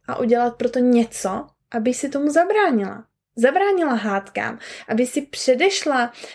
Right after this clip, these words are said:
nedostatku jídla, pití, aby si zabránila tomu, že to nebude tak, jak chceš. Takže vem osud do svých rukou a pojď si pro tu neodolatelnou svatbu. Tak stejně, jako jsem to udělala já, tak to můžeš udělat i ty.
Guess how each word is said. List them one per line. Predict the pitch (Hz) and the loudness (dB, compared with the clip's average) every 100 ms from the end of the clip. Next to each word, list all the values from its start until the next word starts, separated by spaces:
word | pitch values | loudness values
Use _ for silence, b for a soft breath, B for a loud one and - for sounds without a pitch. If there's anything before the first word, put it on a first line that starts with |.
| - | 2
nedostatku | 233 240 - 247 - 247 240 - | 4 4 2 0 0 -2 -2 -2
jídla, | 214 220 226 226 | 0 2 4 2
pití, | 220 214 - 196 214 b b b - | 0 -6 -8 -10 -10 b b b -4
aby | 214 247 | 0 0
si | - 247 226 | 0 0 2
zabránila | 233 240 269 302 339 359 349 - | 4 4 0 0 0 2 0 2
tomu, | 226 220 202 196 - _ _ _ _ | 2 4 2 -2 -8 _ _ _ _
že | - 226 | -2 0
to | - 226 226 - | 2 0 0 -2
nebude | 220 214 226 269 294 - - | 0 2 2 2 2 0 -4
tak, | 240 254 | -2 0
jak | 262 - | 0 -2
chceš. | - 220 - - - _ _ _ | -2 -2 -2 -16 -20 _ _ _
Takže | 240 240 247 | 2 4 4
vem | 262 254 | 2 -2
osud | 233 262 | -4 0
do | 247 | 0
svých | 247 247 240 | 0 0 0
rukou | 233 - 196 208 233 _ | 0 0 0 0 -8 _
a | 226 | -2
pojď | 226 220 | 0 0
si | 220 | 0
pro | 214 | 2
tu | 214 | 2
neodolatelnou | 208 196 - 202 196 196 202 196 | 2 2 0 2 2 2 2 0
svatbu. | 196 208 202 220 226 _ _ B B | -2 -4 -4 -6 -12 _ _ B B
Tak | 240 233 | 0 2
stejně, | 247 233 226 | 2 4 2
jako | 226 | 0
jsem | 233 226 | 2 2
to | 233 | 2
udělala | 233 220 220 220 | 4 4 6 6
já, | 220 196 190 214 _ - | 4 2 -4 -10 _ -4
tak | 226 | 0
to | 220 | 0
můžeš | 214 214 - | 0 -2 -4
udělat | 208 196 190 | -2 -2 -2
i | - | -8
ty. | - 190 | -6 -8